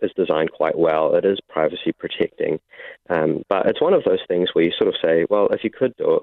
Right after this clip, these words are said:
why wouldn't you?" Um, and we've got some, we, we've seen similar protections in Australia. Um, so a lot of the hard work's already been done. Um, we, of course, need to make sure that it makes sense in our context here in New Zealand, but we could use a lot of the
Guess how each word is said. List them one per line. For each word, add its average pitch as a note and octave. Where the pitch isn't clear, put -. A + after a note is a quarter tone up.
why G2
wouldn't F#2
you?" -
Um, D#2
and E2+
we've F#2+
got -
some, F2+
we, F#2+
we've G2
seen A2+
similar F#2+
protections -
in E2+
Australia. B2
Um, E2
so E2+
a F#2
lot A2+
of F#2+
the -
hard F#2+
work's F#2
already F2+
been F2
done. F3+
Um, D#2
we, G2
of -
course, G2
need F#2+
to F#2
make E2+
sure F#2+
that D#2
it F2
makes E2+
sense E2+
in E2
our E2
context -
here F2+
in E2
New D#2+
Zealand, G2+
but D#2+
we G2
could G#2+
use F2+
a E2
lot E2
of E2
the D2+